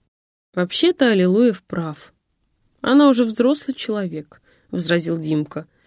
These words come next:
«В загс силы ее никто не потащит». «Как сказать».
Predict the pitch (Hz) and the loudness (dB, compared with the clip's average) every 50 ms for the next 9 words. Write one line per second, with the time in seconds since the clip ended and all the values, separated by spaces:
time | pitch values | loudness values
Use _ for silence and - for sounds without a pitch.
0 | _ _ _ _ _ _ _ _ - 202 196 247 254 262 - - - - 294 320 | _ _ _ _ _ _ _ _ -8 -2 2 2 2 2 0 -4 -2 2 2 4
1 | 311 269 214 190 180 175 180 190 208 226 - - 311 302 285 277 - 240 233 - | 4 4 4 2 2 2 2 0 0 -2 0 2 4 4 4 4 0 -4 -6 -6
2 | - 156 156 151 - - - 180 180 _ _ _ _ _ _ _ _ _ _ _ | -8 -8 -8 -10 -12 -14 -14 -16 -18 _ _ _ _ _ _ _ _ _ _ _
3 | _ _ _ _ _ _ - - 208 190 - - - - 277 277 262 226 196 185 | _ _ _ _ _ _ -8 -8 -8 -8 -10 -12 -4 -2 0 0 0 -2 -2 -2
4 | 175 185 185 - - | -2 -4 -6 -10 -18